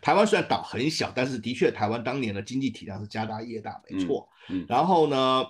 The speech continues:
Speaker 1: 当时很看不起这个，这个自己的穷兄弟嘛，
Speaker 2: 嗯。
Speaker 1: 对不对？哎呀，你看我，我比你有钱，然后证明，你看当年我们一九，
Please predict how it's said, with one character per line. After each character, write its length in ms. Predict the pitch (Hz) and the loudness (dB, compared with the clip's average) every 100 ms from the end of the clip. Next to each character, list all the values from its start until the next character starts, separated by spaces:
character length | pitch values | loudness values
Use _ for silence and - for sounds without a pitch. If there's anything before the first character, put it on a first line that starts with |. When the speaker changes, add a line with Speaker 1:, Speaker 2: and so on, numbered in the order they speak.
| - _ _ _ _ - | -8 _ _ _ _ 0
Speaker 1:
当 160 | 180 | 0
时 180 | 190 123 | 0 -2
很 120 | 107 | -4
看 260 | - - 139 | -4 -2 0
不 100 | 131 | -2
起 300 | 127 - - | -4 -6 -8
这 80 | 110 | -8
个， 380 | 113 95 90 73 - - | -6 -6 -8 -10 -16 -8
这 100 | 117 | -6
个 80 | |
自 160 | 104 160 | -4 -2
己 60 | 104 | -2
的 120 | 98 | -2
穷 300 | - - 107 | -4 -6 -4
兄 220 | 110 127 | 0 0
弟 180 | 135 139 | 0 -2
嘛， 80 | 104 - _ _ | -4 -12 _ _
Speaker 2:
嗯。 100 | 98 | 0
Speaker 1:
对 0 | |
不 60 | 110 | 2
对？ 120 | 117 104 - - - | 4 2 -2 -20 -8
哎 160 | - 120 | 0 4
呀， 120 | 120 | 4
你 80 | 107 | 2
看 220 | 127 123 | 2 2
我， 320 | 107 104 98 - _ - - | 2 0 -4 -10 _ -20 -14
我 260 | - 120 120 | -4 -2 0
比 120 | 147 | 2
你 160 | 151 143 | 4 4
有 200 | 117 110 | 2 0
钱， 280 | - 101 | -6 -2
然 120 | 104 135 | 0 0
后 60 | |
证 200 | - 156 | 4 4
明， 180 | 123 107 | 4 2
你 20 | |
看 180 | 107 120 | 0 0
当 200 | 135 147 | 0 0
年 200 | 127 117 | 0 2
我 120 | 107 | 0
们 200 | 104 110 | -2 -2
一 100 | 165 | -4
九， 240 | 160 110 | -2 -2